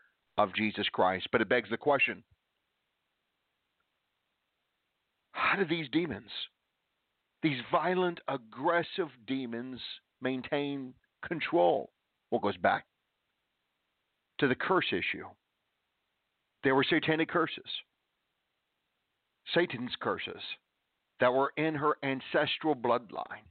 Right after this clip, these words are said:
The demons actually said, "We are here because of the bloodletting rituals her ancestors participated." It wasn't anything that she had done per se, but her ancestors. This was a disciple of Jesus.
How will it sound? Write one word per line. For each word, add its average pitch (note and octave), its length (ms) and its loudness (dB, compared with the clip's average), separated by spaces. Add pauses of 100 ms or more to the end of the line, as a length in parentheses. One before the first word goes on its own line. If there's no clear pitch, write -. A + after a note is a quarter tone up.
(2000)
The D3 80 -4
demons F3 360 0
actually E3 400 2
said, G#3+ 240 0
"We C3 140 -2
are B2+ 100 2
here D#3 280 0
because D3+ 480 -4
of C3+ 80 -10
the A#2 80 -2
bloodletting C3 1160 -2
rituals D3 400 -2 (100)
her E3 180 2 (200)
ancestors F3 920 -2
participated." G#2 680 -4 (320)
It G#2+ 60 2
wasn't G3+ 320 6
anything F#3+ 280 0
that E3 120 -2
she - 300 -2
had F3+ 160 2
done G2+ 180 -2
per G2+ 180 -4
se, A#2 280 -2
but C#3+ 180 0
her D#3 200 2 (100)
ancestors. D3+ 1000 -4 (280)
This E3 160 2
was D#3+ 160 2
a C#3 80 6
disciple C3 500 0
of A#2+ 80 -4
Jesus. B2+ 380 -8